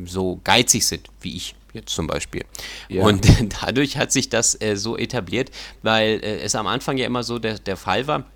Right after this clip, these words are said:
Speaker 1: oder ich kann, weiß nicht, das ist, äh, sicherlich jetzt auch noch so, ähm, eine App, oh was, die kostet was? Okay, aber die darf maximal höchstens ein Euro kosten oder wie auch immer.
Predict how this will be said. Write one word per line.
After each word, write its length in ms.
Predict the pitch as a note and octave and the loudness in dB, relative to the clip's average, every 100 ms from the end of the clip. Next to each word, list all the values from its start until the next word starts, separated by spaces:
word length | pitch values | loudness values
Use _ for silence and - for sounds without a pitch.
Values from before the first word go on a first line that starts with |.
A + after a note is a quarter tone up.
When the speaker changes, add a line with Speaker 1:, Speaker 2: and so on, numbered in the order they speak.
| - | -6
Speaker 1:
oder 160 | G#2 F2+ | -2 -2
ich 180 | C#2 - | -4 -8
kann, 300 | F#2+ F2+ - - F2+ | -10 -8 -12 -12 -6
weiß 200 | F#2 G#2 | -6 -6
nicht, 120 | F2+ | -8
das 240 | F2 F2 | -8 -6
ist, 180 | E2+ D#2+ | -6 -6
äh, 200 | E2 D#2+ | -6 -6
sicherlich 340 | F#2+ G#2 F#2 | -6 -8 -6
jetzt 240 | F#2 F#2+ - | -6 -6 -4
auch 160 | F2+ | -4
noch 160 | C3 A#2 | -2 -4
so, 220 | - A2+ - - - - | -2 -4 -6 -18 -20 -6
ähm, 340 | G#2+ G#2 G2+ G2 - - - B2 F#2+ G2+ | 0 0 0 -6 -12 -20 -20 -18 -14 -8
eine 200 | A#2 A2+ | -4 -2
App, 240 | D3+ E3 - - | -2 -4 -8 -4
oh 180 | A#2+ G2+ | -2 0
was, 340 | A#2 - - | -2 -6 -10
die 120 | A#2+ | -8
kostet 360 | A#2 C#3 C3+ G3+ | -2 -2 0 -2
was? 260 | B3 - - | 0 -2 -6
Okay, 380 | A2 - C#3+ | -6 -2 0
aber 140 | - G#2+ | 0 -2
die 80 | G#2+ | 0
darf 220 | A2 - | -2 -2
maximal 800 | A#2 A#2+ - - C#3 G#2 F2 F2 | 2 4 4 0 0 2 0 0
höchstens 580 | C#3 G#3+ - - F2 - | 0 0 -2 -8 -12 -8
ein 220 | F#2 G#2 | -4 -4
Euro 240 | D2 G2 F#2 | -4 -6 -6
kosten 380 | - - - - | -12 -18 -20 -10
oder 260 | G2+ F#2+ F#2 | -4 -2 0
wie 100 | G#2 | -2
auch 100 | G#2 | 2
immer. 200 | G2+ | 0